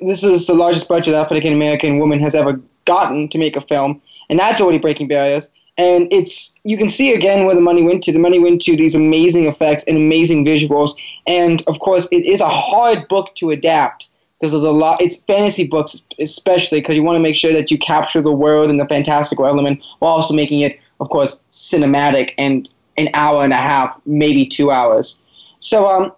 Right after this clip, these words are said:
Kamai, not knowing anything ab-, not even knowing that there was a book off of this, um, what would you say is the age recommendation for this film?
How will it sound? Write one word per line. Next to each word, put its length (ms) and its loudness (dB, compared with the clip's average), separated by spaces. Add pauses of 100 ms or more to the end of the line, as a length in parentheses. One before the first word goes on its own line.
(960)
Kamai, 460 0
not 220 0
knowing 220 2
anything 300 -4
ab-, 160 -4
not 320 0
even 220 0
knowing 260 2
that 80 0
there 100 0
was 100 -2
a 120 -4 (220)
book 220 -2
off 200 -4
of 80 -20
this, 160 -2 (400)
um, 380 -2 (580)
what 160 2
would 140 2
you 60 -2
say 220 2
is 100 2
the 140 -4
age 280 0
recommendation 800 0
for 160 -4
this 180 -2
film? 300 -4